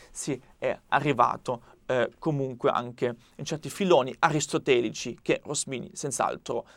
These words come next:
eh, non manca di criticare, questa esperienza che poi viene fuori come un'aut-, autentica esperienza metafisica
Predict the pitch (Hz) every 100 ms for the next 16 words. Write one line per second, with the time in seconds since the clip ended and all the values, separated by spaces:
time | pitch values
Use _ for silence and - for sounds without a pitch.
0 | _ _ 123 123 - 135 123 - 120 127
1 | - 127 - - - 196 240 247 147 123
2 | 156 180 175 _ _ _ _ _ _ _
3 | _ _ - 180 180 170 - 196 226 247
4 | 233 220 220 - - - 196 190 160 175
5 | 185 - 160 147 156 139 139 156 143 -
6 | 143 175 165 143 147 - - - 160 131
7 | 127 139 139 147 135 - 117 127 - 123